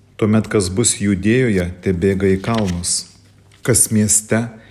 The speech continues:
te išeina iš jo. Kas apylinkėse, te negrįžta. Tai bus bausmės dienos, kad išsipildytų raštai. Vargas nėščioms ir žindančioms tomis dienomis.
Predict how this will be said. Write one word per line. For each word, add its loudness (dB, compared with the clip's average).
te 2
išeina 0
iš -2
jo. -2
Kas -2
apylinkėse, 0
te -4
negrįžta. -4
Tai 4
bus 2
bausmės 2
dienos, 0
kad 2
išsipildytų -2
raštai. -4
Vargas 0
nėščioms -2
ir 0
žindančioms -2
tomis 0
dienomis. -2